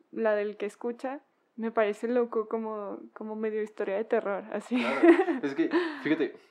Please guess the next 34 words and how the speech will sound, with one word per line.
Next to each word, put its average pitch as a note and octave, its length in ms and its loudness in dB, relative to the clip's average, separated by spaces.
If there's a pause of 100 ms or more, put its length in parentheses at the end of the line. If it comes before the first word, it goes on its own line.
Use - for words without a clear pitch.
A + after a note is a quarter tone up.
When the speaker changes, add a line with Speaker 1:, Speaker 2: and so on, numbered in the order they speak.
Speaker 2:
bueno, A#2 240 -2 (140)
Speaker 1:
<laughs> - 160 -20
Speaker 2:
eh, A2 320 -4
este D3 180 -4
episodio C#3 560 -6
es B2+ 140 -14
el A#2 100 -16
primero A2+ 320 -8
en B2 80 -6
el G2 160 -8
que - 120 -14
hago G2 500 -10
esa G2+ 180 -14
introducción G2 760 -14 (140)
de F2+ 340 -18 (140)
estar - 260 -18 (240)
<laughs> - 400 -6
proponiendo A#2 460 -4
eso, A2+ 300 -2 (420)
pero G#2+ 640 -2
justo, D#3 400 -2
no B2+ 160 4
es D#3+ 120 0
mía C#3+ 400 2
esta A#2 240 -8
cita, A#2 440 -12
pero F#2+ 520 -6
la G2 140 -14
quiero A2 280 -8
como F2+ 340 -14 (100)
empezar G#2+ 340 -4
a A#2 60 -4
compartir, A2 540 -6 (120)
porque G#2 320 -12